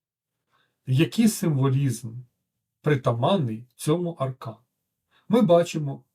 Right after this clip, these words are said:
владного імператора, який тримає в правій руці золотий анк, символ безсмертя душі, ключ життя, а в лівій — державу, символ земної влади.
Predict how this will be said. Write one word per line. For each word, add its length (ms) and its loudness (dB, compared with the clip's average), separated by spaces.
владного 500 4
імператора, 800 -4
який 340 4
тримає 640 -4
в 20 -14
правій 360 6
руці 380 -4
золотий 640 -2
анк, 640 -8
символ 480 0
безсмертя 680 -2
душі, 540 -10
ключ 340 0
життя, 560 -8
а 460 6
в 180 -2
лівій — 540 -2
державу, 760 0
символ 540 4
земної 580 2
влади. 600 -6